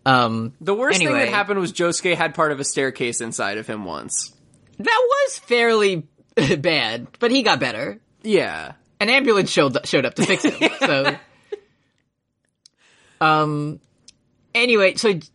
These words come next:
Speaker 1: uh, Giorno realizes, 'cause everyone's just, like, freaking out and trying to stop, uh, Notorious B I G. Uh, no, sorry, Notorious Chase. And Giorno realizes that it just, like, attaches to whatever has, like, the current fastest movement speed.
Speaker 2: Right.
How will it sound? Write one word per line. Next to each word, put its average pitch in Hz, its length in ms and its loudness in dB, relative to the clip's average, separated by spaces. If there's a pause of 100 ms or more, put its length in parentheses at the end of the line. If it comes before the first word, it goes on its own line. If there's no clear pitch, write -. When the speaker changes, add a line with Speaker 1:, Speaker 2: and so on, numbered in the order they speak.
(100)
Speaker 1:
uh, 196 220 4
Giorno 233 520 2
realizes, 151 840 2
'cause 170 160 0
everyone's 175 380 2
just, 156 140 -2
like, 143 160 0
freaking 139 280 -2
out 127 140 0
and 127 80 -6
trying 127 220 -2
to 120 60 -6
stop, 117 420 0 (240)
uh, 127 400 2
Notorious 131 640 2
B 131 140 4
I 113 80 2
G. 117 380 -4 (720)
Uh, 131 320 0
no, 160 80 -2
sorry, 147 220 2
Notorious 123 400 -2
Chase. - 360 -6 (340)
And 151 260 0
Giorno 180 280 0
realizes 165 540 0
that 143 240 0
it 143 180 -2
just, 143 220 0
like, 139 280 -2
attaches 151 720 -2
to 170 180 0
whatever 139 440 2
has, 135 220 0
like, 127 200 -2
the 175 80 0
current 135 380 0 (200)
fastest 139 580 0
movement 131 480 0
speed. - 400 -8
Speaker 2:
Right. 127 340 -2